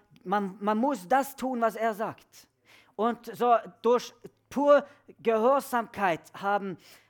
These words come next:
ha-, habe ich, äh, und auch Annalena mich unterstützt. <laughs> Äh, aber meistens bin ich allein dorthin gefahren, also das ist eineinhalb Stunden zum Fahren hin.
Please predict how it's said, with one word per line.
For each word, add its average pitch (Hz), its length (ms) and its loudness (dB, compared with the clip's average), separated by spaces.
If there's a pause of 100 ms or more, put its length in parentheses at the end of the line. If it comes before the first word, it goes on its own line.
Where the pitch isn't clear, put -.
ha-, 185 220 0
habe 196 300 2
ich, 214 280 -2
äh, 175 400 2
und 180 200 -6
auch 185 160 -2
Annalena 185 680 2
mich 180 240 -10
unterstützt. - 840 -8
<laughs> 165 60 -10 (400)
Äh, 170 60 0
aber 185 680 2
meistens 208 360 -2
bin 196 160 -4
ich 208 200 -6
allein 180 260 -2
dorthin 196 280 -6
gefahren, 180 300 -4
also 175 200 -8
das 160 180 -12
ist - 160 -16
eineinhalb 185 340 -4
Stunden 196 400 -4
zum 165 140 -12
Fahren 170 320 -2
hin. 123 260 -12